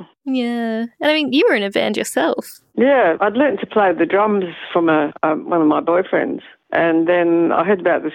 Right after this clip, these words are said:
Speaker 2: women's band, and their, their drummer resigned or something happened. So,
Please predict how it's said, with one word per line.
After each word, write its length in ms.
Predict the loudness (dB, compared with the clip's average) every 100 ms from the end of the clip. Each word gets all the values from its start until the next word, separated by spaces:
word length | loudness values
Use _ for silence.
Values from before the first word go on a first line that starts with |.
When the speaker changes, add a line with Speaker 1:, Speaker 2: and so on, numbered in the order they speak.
| -2
Speaker 2:
women's 320 | 0 0 -2
band, 440 | -2 0 0 0 0
and 300 | 0 0 2
their, 240 | 2 0 -2 -10 -2
their 160 | 0
drummer 520 | 2 0 2 2 0 0
resigned 600 | 0 0 0 0 2 0
or 100 | 0
something 320 | -2 -2 -2 -2
happened. 360 | -2 -2 -4 -8
So, 160 | -8